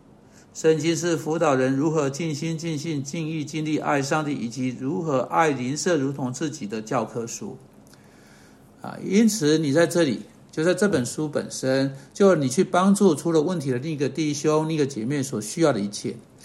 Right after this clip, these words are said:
你不需要在外面，啊，各式各样的东西。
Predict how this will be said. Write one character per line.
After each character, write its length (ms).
你 80
不 140
需 140
要 100
在 200
外 220
面， 400
啊， 280
各 180
式 220
各 160
样 160
的 140
东 280
西。 440